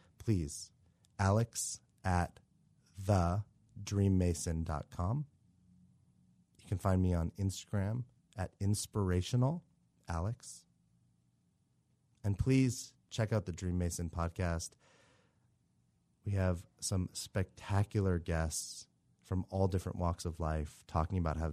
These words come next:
they've accomplished their goals and created these massively large, powerful lives in all different sectors, and the fears and the challenges and the obstacles they've overcome, because we've all overcome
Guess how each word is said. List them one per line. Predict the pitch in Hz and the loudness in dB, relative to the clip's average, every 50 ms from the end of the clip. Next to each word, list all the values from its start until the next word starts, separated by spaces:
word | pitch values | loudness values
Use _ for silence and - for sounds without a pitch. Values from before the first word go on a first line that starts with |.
| 78 | 0
they've | 85 90 90 95 92 85 | 0 2 4 4 4 2
accomplished | 92 - - - 85 80 80 87 82 78 - - - | 0 -4 -4 -4 -4 -4 -2 -4 -4 -6 -6 -10 -2
their | 90 90 92 98 98 | 0 2 4 4 2
goals | 87 87 78 78 76 69 65 64 62 - - _ _ _ _ _ - _ | 0 -2 -4 -2 -4 -4 -8 -10 -12 -16 -18 _ _ _ _ _ -8 _
and | 95 95 87 - | -4 -4 -4 -4
created | - 95 87 85 80 80 76 | -2 0 0 0 0 -2 -2
these | 85 82 80 80 _ _ _ _ _ _ _ _ _ _ _ _ _ | -4 -6 -6 -8 _ _ _ _ _ _ _ _ _ _ _ _ _
massively | 107 110 110 110 110 107 110 117 120 117 - - 98 87 95 98 92 | 6 8 10 10 10 8 8 6 2 2 0 -2 -2 -2 0 0 0
large, | 87 82 90 85 78 76 78 73 - - | 0 0 0 0 0 0 -2 -4 -8 -16
powerful | - - - 87 92 95 - - 98 | -12 -4 -2 0 0 0 -2 -2 -4
lives | 92 87 76 73 67 - - - - - - - - _ _ _ _ _ _ _ _ _ _ _ _ _ _ _ - | -2 -2 -2 -2 -2 -6 -8 -10 -12 -14 -14 -14 -16 _ _ _ _ _ _ _ _ _ _ _ _ _ _ _ -6
in | 104 95 - _ | -6 -6 -4 _
all | - 101 104 107 | 4 6 6 6
different | 101 101 - 92 87 80 | 6 4 2 0 -4 -2
sectors, | - 82 80 - - 69 71 73 - - | -4 -6 -6 -6 -6 -8 -8 -8 -10 -8
and | - 90 90 | -6 -4 -4
the | 85 | -4
fears | - - - - 98 98 101 104 95 90 | -6 -8 -6 -2 2 4 4 4 4 2
and | 90 85 | 0 -2
the | 78 | -4
challenges | - - - 85 85 87 87 80 85 80 | -4 -4 -4 -2 0 0 -2 -2 -4 -8
and | 80 82 80 | -8 -8 -10
the | 76 - - | -10 -10 -10
obstacles | - 85 - - - - - 80 73 73 | -10 -10 -10 -12 -16 -10 -10 -10 -8 -8
they've | 78 73 71 | -8 -10 -8
overcome, | 69 71 - 69 - - 73 69 - - - _ _ _ _ _ _ _ _ | -10 -12 -14 -16 -14 -14 -12 -12 -12 -14 -16 _ _ _ _ _ _ _ _
because | _ 101 98 - 101 92 87 | _ -2 0 2 0 0 2
we've | 92 95 87 - _ _ | 2 2 2 0 _ _
all | - 90 90 87 85 80 76 71 73 - _ _ _ _ _ _ _ _ _ _ _ _ - | 0 2 4 4 4 2 2 -2 -4 -10 _ _ _ _ _ _ _ _ _ _ _ _ 0
overcome | 101 92 85 85 85 - - 82 80 82 | 0 0 0 -2 -6 -2 -2 -2 -2 -2